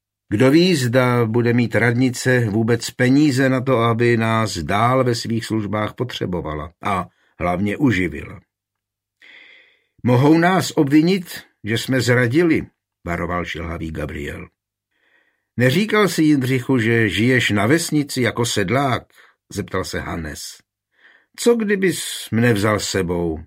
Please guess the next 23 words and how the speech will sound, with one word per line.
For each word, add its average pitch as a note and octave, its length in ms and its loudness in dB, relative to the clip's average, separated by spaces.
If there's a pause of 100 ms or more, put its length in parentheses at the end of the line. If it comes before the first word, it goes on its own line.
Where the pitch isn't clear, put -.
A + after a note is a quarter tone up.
(300)
V G2+ 120 -6
mládí C#3+ 400 0
jsem C#3+ 220 -2
oral B2 560 -2
a F#2 60 -4
snad C3 320 -6
jsem C3+ 180 -6
to B2+ 100 -2
nezapomněl. D#2+ 760 -6 (540)
Nebudu D3 360 2
na F#2 180 -4
obtíž.“ - 600 -10 (1120)
„Já A#2 340 2
na A#2+ 140 2
vesnici C3 520 0
vyrostl C3 420 0
taky,“ C3+ 640 -2
skromně G#2 560 -4
podotkl G2+ 480 -4
Gabriel. E2 720 -4 (640)
„Já A#2+ 260 0
ne, F#2 380 -2 (560)
ale F#2+ 280 -2